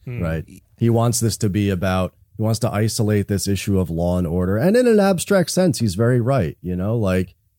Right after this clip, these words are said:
Speaker 2: of course, the effects of crime, the effects of social decay, uh, land more on the poor than they do the rich. The rich, you know, can always fly away to Fiji or whatever when they want to get away from it.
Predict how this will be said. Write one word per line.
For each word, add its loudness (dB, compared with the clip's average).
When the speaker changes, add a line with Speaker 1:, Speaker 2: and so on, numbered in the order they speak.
Speaker 2:
of -2
course, 0
the 2
effects -2
of -4
crime, -2
the -4
effects -4
of -8
social -4
decay, -4
uh, -4
land -6
more -4
on -6
the -8
poor -4
than -6
they -6
do -8
the -6
rich. -8
The -2
rich, -4
you -2
know, 0
can -4
always 0
fly -4
away -2
to -4
Fiji -4
or -4
whatever -4
when -4
they -4
want -4
to -6
get -6
away -2
from -6
it. -8